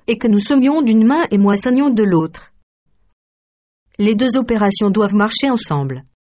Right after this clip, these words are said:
Croire que les enfants ne peuvent être amenés à Christ que quand ils seront devenus des hommes ou des femmes est une idée fausse. On peut les amener à Christ dès leur enfance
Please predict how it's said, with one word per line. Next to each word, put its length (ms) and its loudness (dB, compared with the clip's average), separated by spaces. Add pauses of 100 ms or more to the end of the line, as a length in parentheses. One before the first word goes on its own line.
(1300)
Croire 400 -2
que 120 -2
les 220 0
enfants 360 0
ne 100 2
peuvent 220 -2
être 200 -6
amenés 260 2
à 80 -2
Christ 440 -4 (280)
que 100 0
quand 320 -2
ils 120 0
seront 320 -2
devenus 400 2
des 240 0
hommes 240 2 (180)
ou 120 2
des 140 0
femmes 240 0
est 140 -2
une 140 4
idée 160 0
fausse. 540 -6 (1600)
On 140 0
peut 160 -2
les 200 0
amener 280 2
à 80 -2
Christ 420 -2
dès 120 0
leur 160 0
enfance 520 -2